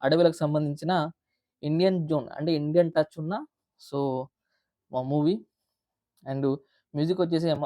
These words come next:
ఎం కీరవాణి గారు, ఇది తెలిసిందే. So సినిమా మ్యాసివ్‌గా ఐమాక్స్, త్రీ డీ అన్ని వెర్షన్స్‌లో రిలీజ్ కాబోతుంది. ఓటీటీ రైట్స్ మొత్తం,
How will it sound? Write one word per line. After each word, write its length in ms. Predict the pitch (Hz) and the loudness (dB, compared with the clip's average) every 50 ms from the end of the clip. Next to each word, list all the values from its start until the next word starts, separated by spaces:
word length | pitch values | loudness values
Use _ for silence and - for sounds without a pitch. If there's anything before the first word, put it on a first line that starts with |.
| - - | -6 -6
ఎం 200 | 143 151 160 151 | -6 -6 -6 -6
కీరవాణి 500 | 143 - 147 147 147 143 143 143 139 139 | -4 -2 0 2 2 2 2 0 -2 0
గారు, 180 | 135 131 143 190 | 0 0 0 0
ఇది 120 | - 151 | -4 -8
తెలిసిందే. 480 | 139 131 131 143 147 139 143 165 208 - _ _ _ _ _ _ _ _ _ _ - | -8 -10 -10 -10 -12 -16 -14 -14 -14 -14 _ _ _ _ _ _ _ _ _ _ -16
So 160 | - - 143 | -12 -10 -8
సినిమా 600 | - - 160 165 175 185 196 180 170 196 190 - _ _ - | -2 0 2 2 2 2 2 2 2 0 -2 -6 _ _ -6
మ్యాసివ్‌గా 580 | 135 139 147 160 165 - 180 170 170 151 95 117 | -4 -2 -2 -2 -2 -4 -2 0 0 2 2 2
ఐమాక్స్, 420 | 131 143 151 160 170 175 170 - 190 | 2 2 2 4 2 2 2 0 -2
త్రీ 340 | 175 - - 147 151 160 165 | -4 -2 0 2 2 4 4
డీ 240 | 170 190 196 185 - - | 2 0 -2 -4 -10 -10
అన్ని 160 | 139 151 165 | -6 -4 0
వెర్షన్స్‌లో 460 | 165 160 151 - - 151 147 160 156 | 2 2 0 0 -4 -12 -6 -4 -2
రిలీజ్ 480 | 143 143 139 139 139 139 143 143 147 151 | -2 -2 -2 0 0 2 2 2 2 0
కాబోతుంది. 480 | 151 147 147 - _ 156 160 190 - _ _ _ _ _ _ _ _ 147 | -2 -4 -4 -8 _ -20 -20 -20 -20 _ _ _ _ _ _ _ _ 0
ఓటీటీ 380 | 147 151 156 175 170 170 175 | 0 2 2 0 0 2 2
రైట్స్ 320 | 160 160 156 156 151 - 151 | 4 4 4 2 0 -2 -8
మొత్తం, 400 | 139 135 - 151 143 135 127 | -8 -8 -8 -8 -10 -10 -12